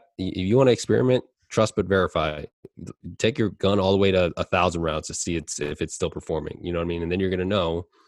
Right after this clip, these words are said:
right? And that's, you know, it goes into keeping an accurate round count and stuff like that. But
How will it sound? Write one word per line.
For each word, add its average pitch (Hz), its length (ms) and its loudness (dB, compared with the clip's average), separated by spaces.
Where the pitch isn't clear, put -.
right? 87 220 0
And 90 240 -6
that's, 107 240 -6
you 92 140 -4
know, 87 140 -4
it 85 120 -10
goes 92 260 -2
into 85 400 -6
keeping - 220 -2
an 80 60 -4
accurate 82 300 -4
round 80 180 -6
count 80 160 -4
and 80 100 -8
stuff - 160 -10
like 80 180 -8
that. 82 240 -4
But 87 200 0